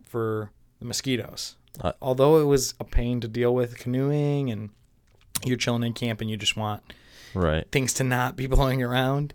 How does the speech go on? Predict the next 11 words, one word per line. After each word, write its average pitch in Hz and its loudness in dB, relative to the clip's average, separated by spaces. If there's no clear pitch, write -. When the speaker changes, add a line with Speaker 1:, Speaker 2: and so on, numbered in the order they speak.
Speaker 2:
So - 2
they 92 8
weren't 85 2
really 85 4
too - -6
much 87 -2
of 82 -4
an 82 -4
issue? 104 -4
Speaker 1:
No. 139 0
Mosquitoes, 147 2